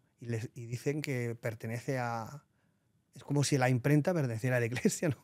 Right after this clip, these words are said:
No se hubiera desarrollado, ni el fuego ni la imprenta. Entonces, esto es una nueva revolución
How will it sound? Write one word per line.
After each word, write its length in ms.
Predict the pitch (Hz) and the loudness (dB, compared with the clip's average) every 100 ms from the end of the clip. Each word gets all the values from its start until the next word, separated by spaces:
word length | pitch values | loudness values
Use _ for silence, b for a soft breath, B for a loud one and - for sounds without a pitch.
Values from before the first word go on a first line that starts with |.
| - | 2
No 100 | 135 | 6
se 80 | 180 | 8
hubiera 160 | 160 123 | 10 8
desarrollado, 600 | 113 110 117 208 127 113 | 6 2 4 4 2 0
ni 100 | 120 | -2
el 80 | |
fuego 280 | - 147 196 | 4 6 8
ni 80 | 226 | 6
la 80 | 113 | 4
imprenta. 500 | 110 220 190 - - _ _ _ - | 4 4 4 0 -10 _ _ _ 0
Entonces, 200 | 156 165 | 2 2
esto 140 | 151 | 2
es 80 | 180 | 2
una 100 | 220 | 4
nueva 180 | 196 160 | 6 6
revolución 600 | 139 131 117 190 175 117 | 6 4 2 4 4 2